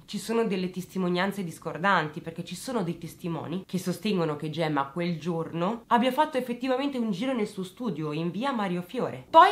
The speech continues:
un'altra testimone sostiene di averla vista fare una passeggiata proprio con Domenico. Entrambi erano vestiti molto eleganti. A questo punto nella nostra storia entra il fidanzato di Angela, un tale di nome Nicola.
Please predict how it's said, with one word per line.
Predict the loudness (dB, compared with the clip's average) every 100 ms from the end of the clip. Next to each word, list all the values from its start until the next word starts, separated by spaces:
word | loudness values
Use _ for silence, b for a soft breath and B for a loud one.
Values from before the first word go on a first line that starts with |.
| 8
un'altra | 4 4 2
testimone | -4 -4 0 2 0
sostiene | -4 -4 -2 0
di |
averla | 0 0 0
vista | -2 -4 -8 -4 -4
fare | -2 4 4 4 0 -2 -4
una | -2 0
passeggiata | -2 -2 -4 -2 -2 -2 -4
proprio | -4 -6
con | -4 -2
Domenico. | -2 -2 -4 -8 -12
Entrambi | -6 -4 0 0 2
erano | 0 0
vestiti | -4 -8 -6 -2
molto | -2 -2
eleganti. | -4 -2 -4 -8 -12 -8
A | -6
questo | -6 -8
punto | -8 -4 -2
nella | -2 0
nostra | -2 -4 -6
storia | -10 -4 -2 4 4 2
entra | -2 -4 -4
il |
fidanzato | -4 -2 -2 -2 -6 -8
di | -6 -4
Angela, | -4 -6 -6 -6 -8 -6
un | -4 -4
tale | -2 0 0
di | 0
nome | -2 -2 -6 -10 -8
Nicola. | -4 -4 -4 -4 -4 -6 -8